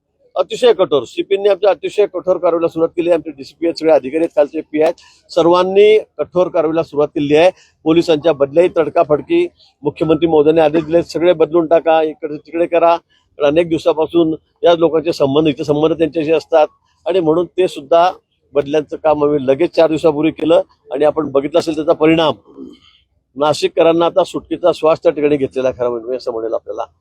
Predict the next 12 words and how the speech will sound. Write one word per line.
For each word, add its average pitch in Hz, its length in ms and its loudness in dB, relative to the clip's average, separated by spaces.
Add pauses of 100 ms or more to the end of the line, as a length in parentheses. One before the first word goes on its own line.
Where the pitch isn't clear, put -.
(260)
कारण 190 260 2
इतकी 180 280 -2
दादागिरी 160 460 0
आता 180 160 -6
कुठेही 160 460 -4
खपवून 151 340 -6
घेतली 135 380 -8
जाणार 127 360 0
नाही, 139 480 0 (440)
कुठल्याही 190 420 2
प्रकारची 180 480 -2
दादागिरी. 147 580 0